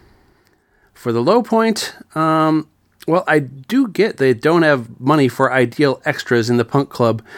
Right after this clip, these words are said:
but what the hell was all that half-hearted near-miss slam dancing? Come on, guys. At least shell out for a couple professional stuntmen who can ram into each other in a safe but believable way. Who won, who lost?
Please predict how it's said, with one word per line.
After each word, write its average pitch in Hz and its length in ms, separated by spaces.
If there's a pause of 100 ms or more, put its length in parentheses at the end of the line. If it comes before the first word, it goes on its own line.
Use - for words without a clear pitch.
(180)
but 185 320
what 220 320
the 233 140
hell 139 600 (280)
was 139 140
all 156 240
that 151 160
half-hearted 143 760
near-miss 147 420
slam 151 360
dancing? 101 500 (540)
Come 190 180
on, 104 160
guys. 104 440 (480)
At 175 100
least 240 200
shell 143 220
out 135 160
for 127 100
a 113 60
couple 131 320
professional 120 540
stuntmen 104 580 (220)
who 131 100
can 117 220
ram 135 260
into 139 280
each 117 160
other 113 220
in 107 80
a 107 60
safe 123 360
but 107 200
believable 110 500
way. 101 320 (2250)
Who 170 140
won, 175 220
who 180 100
lost? 185 560